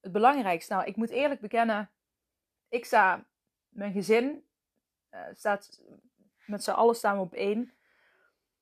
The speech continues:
En mijn kinderen staan ook zeker op één. En, maar ik sta ook op één. En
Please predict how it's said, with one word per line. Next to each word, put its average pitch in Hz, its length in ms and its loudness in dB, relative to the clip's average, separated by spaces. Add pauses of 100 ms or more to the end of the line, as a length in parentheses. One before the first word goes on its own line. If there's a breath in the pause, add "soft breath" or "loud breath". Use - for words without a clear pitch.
(600)
En 190 440 -6
mijn 190 160 -10
kinderen 226 300 0
staan 196 260 -2
ook - 240 -10
zeker 233 440 2
op 202 140 -8
één. 208 420 -4 (360)
En, 185 380 -10 (400)
maar 196 220 2
ik 220 80 0
sta 190 120 2
ook 190 120 4
op 202 120 -2
één. 175 320 -6 (920)
En 185 520 -8